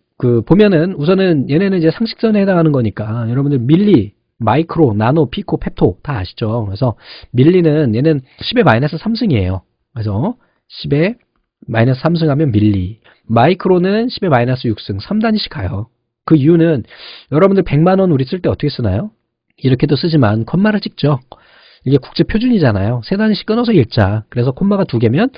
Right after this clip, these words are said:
아, 백만 원이다. 아니면 콤마 이렇게 하고 이렇게도 쓰죠. 아, 이건 천만 원이다. 이거 할 때 이렇게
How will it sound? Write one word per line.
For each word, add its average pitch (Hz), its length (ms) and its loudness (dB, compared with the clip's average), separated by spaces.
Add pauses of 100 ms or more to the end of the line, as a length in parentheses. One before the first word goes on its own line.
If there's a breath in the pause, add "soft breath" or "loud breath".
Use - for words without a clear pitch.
(200 loud breath)
아, 160 120 -8
백만 131 340 2
원이다. 101 340 2 (320 soft breath)
아니면 127 280 4
콤마 208 300 2
이렇게 135 280 2
하고 147 140 2
이렇게도 175 280 2
쓰죠. 170 400 0 (360 soft breath)
아, 127 160 2
이건 120 220 2
천만 247 340 0
원이다. 110 240 -4
이거 117 160 2
할 151 80 4
때 160 80 0
이렇게 127 240 0